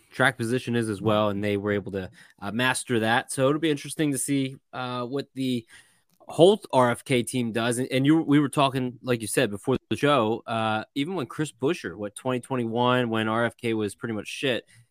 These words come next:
they still came out, or he did anyways, and they scored a top ten, uh, or near a top five, I believe, uh, is what we talked about. So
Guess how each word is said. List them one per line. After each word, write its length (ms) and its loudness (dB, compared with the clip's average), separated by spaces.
they 420 4
still 280 0
came 240 -2
out, 140 -2
or 120 -4
he 140 -2
did 220 -2
anyways, 420 0
and 80 -8
they 80 -2
scored 300 -2
a 20 -14
top 240 -2
ten, 320 -6
uh, 300 -2
or 220 -6
near 240 -2
a 60 0
top 260 -2
five, 260 -4
I 60 -2
believe, 340 -6
uh, 80 0
is 140 0
what 100 -2
we 80 -6
talked 280 0
about. 300 2
So 340 4